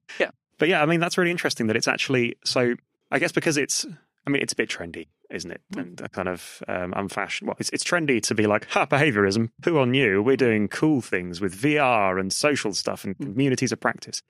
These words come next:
Speaker 2: Um, and it's a bit unsexy to be like, "Yeah, we do a bit of teaching by right. If you say a thing and repeat it back, we'll give you a sweet."
Speaker 1: <laughs> Yeah.
Speaker 2: You know, it's a bit un-, unsexy. But at the same time, I guess it's all as valid a tool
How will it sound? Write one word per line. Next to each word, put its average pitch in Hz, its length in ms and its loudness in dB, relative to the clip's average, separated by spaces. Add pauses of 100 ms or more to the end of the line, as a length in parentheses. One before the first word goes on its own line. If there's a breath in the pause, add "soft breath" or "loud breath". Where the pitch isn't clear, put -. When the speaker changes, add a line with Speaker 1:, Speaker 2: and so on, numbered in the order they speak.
Speaker 2:
Um, 107 240 0
and 113 100 0
it's - 140 -2
a - 40 0
bit 131 220 0
unsexy 110 680 0
to - 80 -12
be 104 140 0
like, 104 180 2 (500 loud breath)
"Yeah, 151 120 2
we 143 120 0
do 147 100 0
a 139 60 -2
bit 139 140 0
of 135 60 -4
teaching 139 420 0
by 127 180 2
right. 135 280 0
If 127 80 0
you 135 100 2
say 139 220 0
a 127 40 0
thing 131 300 0
and 120 100 0
repeat 123 320 0
it 117 100 -4
back, 127 180 0
we'll 117 140 2
give 123 140 0
you 120 80 2
a - 20 2
sweet." 127 440 -2
Speaker 1:
<laughs> - 60 -20
Yeah. 196 240 0
Speaker 2:
You 123 100 0
know, 113 60 2
it's 107 160 -2
a 110 60 -10
bit - 260 0
un-, 117 200 0
unsexy. 113 360 -2
But 131 100 0
at 139 40 -2
the 143 60 0
same 151 220 0
time, 120 280 2
I 110 40 2
guess 113 180 0
it's - 140 -6
all 113 360 0 (280)
as 127 200 2
valid 117 280 2
a 117 60 2
tool 101 500 0